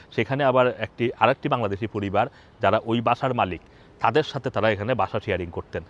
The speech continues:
হাজব্যান্ড, আহ, তেমন কোনো কাজ পাচ্ছিলেন না, যেহেতু নতুন শহর, নতুন জায়গায় গিয়েছেন, ওয়াইফের কাজের উপর ডিপেন্ডেন্ট ছিলেন,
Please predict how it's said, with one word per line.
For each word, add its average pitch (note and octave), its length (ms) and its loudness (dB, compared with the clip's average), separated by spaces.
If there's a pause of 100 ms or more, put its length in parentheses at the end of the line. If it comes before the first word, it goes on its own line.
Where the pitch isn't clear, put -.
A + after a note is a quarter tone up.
(360)
হাজব্যান্ড, C#3 580 4
আহ, C3 640 6 (160)
তেমন B2 200 4
কোনো C3 180 -2
কাজ C3+ 280 6
পাচ্ছিলেন C3 420 0
না, C#3 180 0
যেহেতু A2+ 240 0
নতুন A#2 280 -2
শহর, A#2+ 240 2
নতুন A2+ 240 -4
জায়গায় A2 220 0
গিয়েছেন, A#2 340 -2
ওয়াইফের A#2 300 2
কাজের A#2 220 0
উপর B2 160 -4
ডিপেন্ডেন্ট A#2+ 420 -6
ছিলেন, E3+ 240 -2